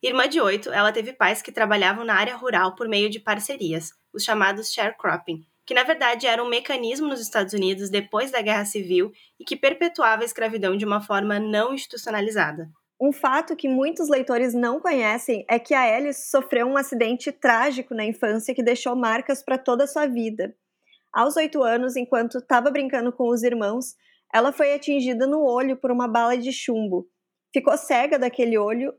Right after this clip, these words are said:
Speaker 2: e por isso teve a autoestima muito abalada. Os seus melhores amigos nesse período difícil foram justamente os livros e a escrita poética.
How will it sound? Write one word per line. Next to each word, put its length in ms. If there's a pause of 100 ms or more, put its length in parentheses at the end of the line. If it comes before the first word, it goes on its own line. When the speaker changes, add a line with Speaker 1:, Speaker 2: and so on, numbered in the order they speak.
Speaker 2:
e 80
por 180
isso 280
teve 280
a 60
autoestima 720
muito 440
abalada. 720 (400)
Os 80
seus 160
melhores 400
amigos 440
nesse 320
período 480
difícil 640
foram 280
justamente 760
os 100
livros 460
e 140
a 100
escrita 460
poética. 640